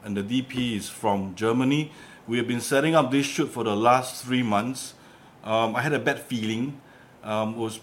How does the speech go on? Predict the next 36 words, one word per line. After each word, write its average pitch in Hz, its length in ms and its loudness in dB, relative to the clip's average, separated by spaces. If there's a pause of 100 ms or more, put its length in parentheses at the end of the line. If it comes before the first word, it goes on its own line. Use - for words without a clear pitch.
trying 139 160 0
to 120 60 -2
put 139 160 -2
some 117 240 0
stuff - 340 0
in 95 160 -6
measures, 98 460 -4
but, 101 340 0 (380)
um, 107 500 0 (140)
I 113 80 0
think 165 180 2
my 127 140 4
worst 117 320 0
fears 120 480 -4
has 95 520 -8
actually 107 320 -8
come 107 280 -8 (480)
true, 143 440 0 (460)
which 117 180 -8
is 110 280 -6 (1200)
why 127 320 4
I 110 100 6
think 131 360 0
this 123 160 -4
is 104 80 -6
something 110 340 -2
really 101 180 -4
important, 92 460 -4
because, 107 560 -8
um, 92 260 -6
for 131 260 6
our 135 40 6
industry, 110 540 -2
for 117 220 -2
our 104 60 -2
cultural, 120 640 -4